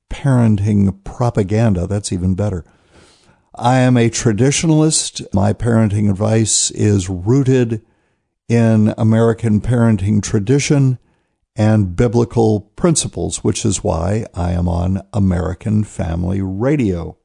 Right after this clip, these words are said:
If you want to learn more about me and my parenting ministry, uh, you can go to my website at John Rosemond, and that is spelled J O H N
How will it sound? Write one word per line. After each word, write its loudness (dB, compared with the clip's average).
If 0
you 4
want 4
to 6
learn 4
more 4
about 2
me 4
and 4
my 4
parenting 2
ministry, 2
uh, -2
you 0
can -2
go 2
to 0
my 0
website 0
at -6
John 2
Rosemond, 2
and 2
that 2
is 2
spelled 2
J 4
O 2
H 0
N 2